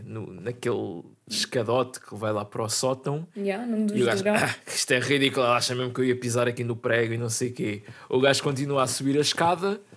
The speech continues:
Speaker 1: tá um degrau da escada cerrado, pisa naquele degrau, aquilo parte-se e o gajo cai com o queixo
Speaker 2: Ah.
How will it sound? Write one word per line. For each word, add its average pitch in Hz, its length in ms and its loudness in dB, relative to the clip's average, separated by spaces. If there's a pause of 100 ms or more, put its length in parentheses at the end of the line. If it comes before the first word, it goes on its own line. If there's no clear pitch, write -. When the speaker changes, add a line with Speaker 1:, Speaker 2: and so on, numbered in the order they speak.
(200)
Speaker 1:
tá 151 140 4
um 147 140 2
degrau 139 300 4
da 139 60 0
escada 135 380 2
cerrado, 170 600 2 (160)
pisa 156 240 0
naquele 147 280 2
degrau, 170 460 2
aquilo 165 200 -2
parte-se 180 500 0
e 160 40 0
o - 20 0
gajo 160 220 2 (180)
cai 196 420 6
com 214 180 0
o 190 40 -4
queixo 220 760 2
Speaker 2:
Ah. 240 280 0